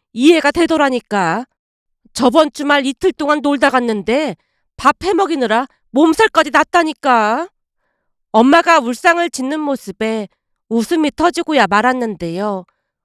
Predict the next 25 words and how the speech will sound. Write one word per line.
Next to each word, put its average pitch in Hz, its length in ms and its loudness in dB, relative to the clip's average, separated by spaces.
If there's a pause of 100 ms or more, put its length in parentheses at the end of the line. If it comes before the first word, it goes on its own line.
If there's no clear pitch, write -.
(100)
엄마 254 320 2
심정이 349 520 -2
충분히 359 560 -4
이해가 285 340 -2
되고도 220 640 -4 (300)
남았으니까요. 202 1200 -2 (640)
그런 277 320 4
엄마 226 320 2
모습을 240 480 -2
보며 214 580 -4 (380)
그동안 311 460 0
새언니를 349 560 0
오해한 302 420 0
것에 294 240 -4
대한 208 540 -4 (400)
미안한 302 500 2
마음과 240 420 2
함께 202 600 -6 (480)
이런 302 380 2
일이 320 200 -4
또 320 160 -4
있을까 294 460 -6
싶어 202 680 -6 (300)
웃음이 302 460 -4
새어나와 208 840 -2